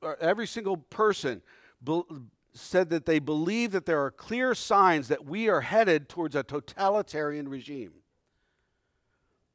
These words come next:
a one-party system which controls everything. He states that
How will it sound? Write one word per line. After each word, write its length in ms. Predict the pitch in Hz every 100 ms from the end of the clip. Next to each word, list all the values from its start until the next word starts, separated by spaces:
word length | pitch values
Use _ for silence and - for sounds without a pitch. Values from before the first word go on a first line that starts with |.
| _ _ _ _ _ _
a 80 | 131
one-party 800 | 131 151 196 233 - 214 196 190
system 640 | - - 196 - 131 107 101 _ _ _ 131
which 220 | 156 -
controls 920 | 165 139 - 165 165 139 117 - - _ _
everything. 460 | 139 127 113 101 80 _ _ _ _ _ _ _ _ _ _ _ _ _ _ _ - _ _ _ _ _ _ _ _ _ _ _ _ _ _ _ _ _ _ _ _ _ _ _ _ _ _ _
He 340 | 131 175 175 156
states 420 | - 208 220 -
that 200 | 185 165